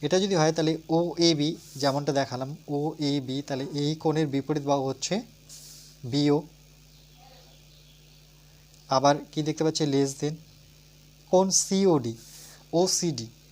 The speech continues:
ওসিডি। এই সি কোণের বিপরীত বাহু দেখো কি আছে? সেটা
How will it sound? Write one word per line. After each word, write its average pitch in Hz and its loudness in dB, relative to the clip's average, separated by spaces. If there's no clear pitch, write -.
ওসিডি। 165 -2
এই 139 -2
সি - -10
কোণের 180 0
বিপরীত 160 -2
বাহু 165 4
দেখো 156 -2
কি 160 -6
আছে? 147 -10
সেটা 156 -4